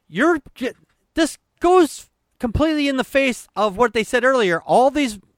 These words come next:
offerings were supposed to be mandatory. They even laid out reasons why you should make these offerings and when.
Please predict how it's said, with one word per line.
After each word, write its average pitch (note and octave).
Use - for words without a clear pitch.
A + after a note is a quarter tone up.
offerings F#3
were G3
supposed G3+
to A3
be G#3+
mandatory. G3+
They D4+
even D4+
laid B3+
out C4
reasons B3+
why A#3
you B3+
should G#3
make G#3+
these G#3
offerings G#3
and E3+
when. G#3